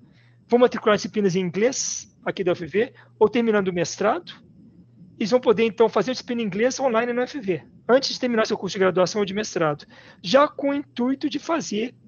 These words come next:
o mestrado ou a, o doutorado na U F V. Então, por essa forma, eles podem ter, divulga melhor o curso,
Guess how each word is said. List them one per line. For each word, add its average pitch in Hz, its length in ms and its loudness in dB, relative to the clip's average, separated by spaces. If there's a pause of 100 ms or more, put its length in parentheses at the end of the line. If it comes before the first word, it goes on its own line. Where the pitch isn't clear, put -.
o 240 80 -4
mestrado 208 760 2 (100)
ou 247 240 4
a, 277 160 4 (560)
o 285 120 -2
doutorado 220 560 4
na 190 80 0
U - 20 2
F 175 200 -2
V. 143 220 -8 (800)
Então, 240 300 4
por 254 200 2
essa 254 140 4
forma, 240 320 4
eles 285 140 -2
podem 220 260 4
ter, 214 320 4
divulga 233 520 0
melhor 180 260 2
o 156 60 -6
curso, - 500 -12